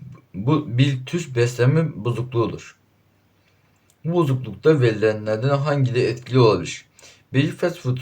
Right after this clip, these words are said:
ürünleri sıklıkla tüketiliyor. Doğru. Hamburger, e, kola gibi gaz içecekler.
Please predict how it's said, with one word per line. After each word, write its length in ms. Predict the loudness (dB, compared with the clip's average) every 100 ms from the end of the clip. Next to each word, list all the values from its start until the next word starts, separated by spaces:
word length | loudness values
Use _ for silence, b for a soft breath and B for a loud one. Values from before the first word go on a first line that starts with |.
| -10 -10
ürünleri 420 | -8 -2 0 0
sıklıkla 420 | -4 -8 -6 -6
tüketiliyor. 460 | -6 -10 -6 -4 0
Doğru. 280 | 0 -2 -8
Hamburger, 680 | -8 -8 -6 -2 -2 -2 -10 b b b b b b _ -12
e, 40 | -8 -8 -10
kola 240 | 0 2 2
gibi 340 | -4 -6 -8 -10 _ -4
gaz 240 | -2 -2
içecekler. 520 | -8 -14 -10 -10 -10